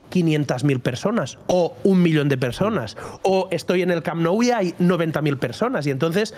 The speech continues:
estoy aquí charlando como si fuéramos colegas, pero claro, igual hay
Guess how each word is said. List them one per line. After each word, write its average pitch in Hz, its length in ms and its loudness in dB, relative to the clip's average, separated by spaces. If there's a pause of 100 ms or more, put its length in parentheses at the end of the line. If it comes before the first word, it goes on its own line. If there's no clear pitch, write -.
(340)
estoy 202 280 0
aquí 196 180 -2
charlando 196 600 -4 (360)
como 160 240 0
si 165 140 0
fuéramos 208 440 0
colegas, 240 640 -2 (320)
pero 160 240 0
claro, 233 220 0
igual 170 320 0
hay 220 280 2